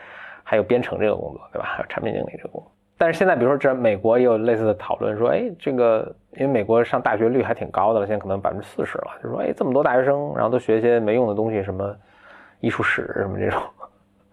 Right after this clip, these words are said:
<laughs> 没有这么多工作给他们。而美国好像现在确实遇到这些问-，这样的问题，就是大家学的东西特别不实用啊，然后这个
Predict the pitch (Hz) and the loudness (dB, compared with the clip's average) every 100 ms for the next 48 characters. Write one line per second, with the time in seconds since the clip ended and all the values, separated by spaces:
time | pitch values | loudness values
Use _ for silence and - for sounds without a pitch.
0 | _ - - - - - - _ _ _ | _ -20 -18 -16 -18 -20 -20 _ _ _
1 | _ _ 135 160 202 202 156 156 196 277 | _ _ 0 2 4 4 2 4 2 4
2 | 226 82 - - - _ _ _ - 262 | 2 0 -6 -14 -18 _ _ _ -2 4
3 | 311 135 220 170 185 214 - 165 190 311 | 4 4 4 2 0 0 0 2 4 6
4 | 226 110 95 107 101 - 117 98 95 98 | 4 2 -2 0 -2 0 0 0 -2 -8
5 | - - - 123 127 131 131 - 110 131 | -10 -14 -2 0 2 0 -2 0 2 4
6 | 131 131 123 123 123 - 110 123 113 101 | 2 2 0 0 -4 0 2 4 4 2
7 | 107 113 110 110 117 | 2 0 0 -2 -6